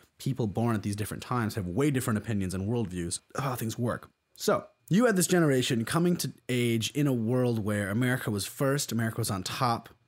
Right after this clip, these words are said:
There was very, very much economic stability. We were at about two percent unemployment, which is as low as you can really get in terms of economics. We had that for years and years and years. There was a, I think, around a two percent growth as well in, um,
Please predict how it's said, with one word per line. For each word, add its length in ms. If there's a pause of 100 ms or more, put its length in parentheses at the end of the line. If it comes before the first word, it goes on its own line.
(120)
There 120
was 240 (160)
very, 480 (120)
very 400
much 200
economic 420
stability. 440
We 100
were 80
at 60
about 280
two 180
percent 460
unemployment, 580
which 140
is 80
as 100
low 180
as 80
you 60
can 120
really 140
get 260 (100)
in 100
terms 240
of 200
economics. 580 (440)
We 100
had 280
that 300
for 380 (180)
years 440
and 80
years 200
and 120
years. 420 (260)
There 160
was 160
a, 220
I 60
think, 400
around 420
a 40
two 180
percent 280
growth 300
as 100
well 340
in, 300
um, 340